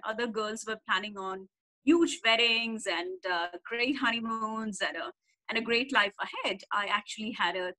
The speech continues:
two-month-old baby in my arms. And, um, I was actually moving out of my, um,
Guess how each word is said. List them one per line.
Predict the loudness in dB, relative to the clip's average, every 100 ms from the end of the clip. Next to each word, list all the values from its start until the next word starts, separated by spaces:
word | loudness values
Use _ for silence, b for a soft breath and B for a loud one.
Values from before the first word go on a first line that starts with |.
| _
two-month-old | 0 2 2 0 -2 _ -4 -2 -2 -2
baby | -2 -2 -6
in | -2
my | -2 2
arms. | 4 4 2 -6 -10 -12 _ _ _ _ _ 0
And, | 2 2 0 -2 2
um, | 4 4 2 -6 _ _ 2
I | 4
was | 6
actually | 4 0
moving | -2 0 0 4
out | 4 4
of | 0 -4
my, | 2 2 2 -2 -10 _ _ _ 0
um, | 2 2 0 -6